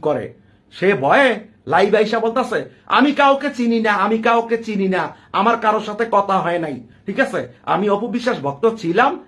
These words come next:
এখনো আছি।" এই দুই তিন দিন আগে লাইভটা করছে, দুই তিন দিন আগে। কত বড় কালপিট, সে নাকি আমাকে চেনে না, তার সাথে আমার লাইভ আছে, সেই লাইভটা অল্প একটু দেখাবো, তারপর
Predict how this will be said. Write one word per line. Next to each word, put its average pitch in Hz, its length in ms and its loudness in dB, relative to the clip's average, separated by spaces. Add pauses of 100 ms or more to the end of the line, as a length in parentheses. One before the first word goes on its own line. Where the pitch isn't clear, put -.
এখনো 170 380 0
আছি।" 123 360 -6 (1040)
এই 285 360 8
দুই 254 240 2
তিন 269 240 0
দিন 233 160 2
আগে 202 160 2
লাইভটা 147 340 -4
করছে, 117 380 -12 (500)
দুই 247 220 2
তিন 226 220 -2
দিন 160 140 -2
আগে। - 240 -12 (300)
কত 294 240 4
বড় 277 320 6
কালপিট, 170 500 -4 (180)
সে 220 200 4
নাকি 214 220 2
আমাকে 175 360 -2
চেনে 131 220 -4
না, 90 220 -12 (380)
তার 233 160 4
সাথে 233 240 -2
আমার 247 160 4
লাইভ 208 360 4
আছে, 165 380 0 (280)
সেই 180 180 2
লাইভটা 170 460 2
অল্প 180 220 0
একটু 208 220 -6
দেখাবো, 185 580 0 (760)
তারপর 151 400 0